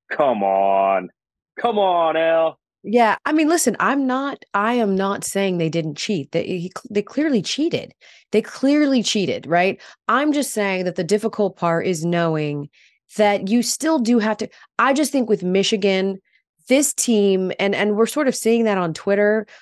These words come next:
Speaker 2: with all of them. When this news came down, you know, they all decided to start tweeting bet.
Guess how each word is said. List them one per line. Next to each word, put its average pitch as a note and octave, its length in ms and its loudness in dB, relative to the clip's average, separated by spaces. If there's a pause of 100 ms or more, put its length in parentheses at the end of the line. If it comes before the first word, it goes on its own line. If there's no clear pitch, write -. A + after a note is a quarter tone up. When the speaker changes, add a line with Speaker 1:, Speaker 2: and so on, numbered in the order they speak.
(120)
Speaker 2:
with F3+ 100 0
all F#3 240 2
of F#3+ 80 0
them. G3 240 2
When F3+ 120 -2
this F#3 180 -4
news F3 240 0
came F#3+ 260 -2
down, F3+ 440 0
you F3+ 100 -2
know, E3 180 2
they F3 160 2
all F3 140 4
decided F3 460 -4
to E3 340 0
start F3 320 -6
tweeting F3 440 -4
bet. F3+ 480 0